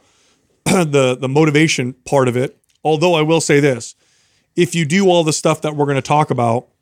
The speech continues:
that feeling of motivation will appear more often than if you don't.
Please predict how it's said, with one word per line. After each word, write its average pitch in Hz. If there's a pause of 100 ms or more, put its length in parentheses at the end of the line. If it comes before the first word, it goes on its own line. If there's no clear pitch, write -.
(840)
that 143
feeling 180
of 156
motivation 143
will 170
appear 160
more 135
often 127 (520)
than 135
if 131
you 135
don't. 120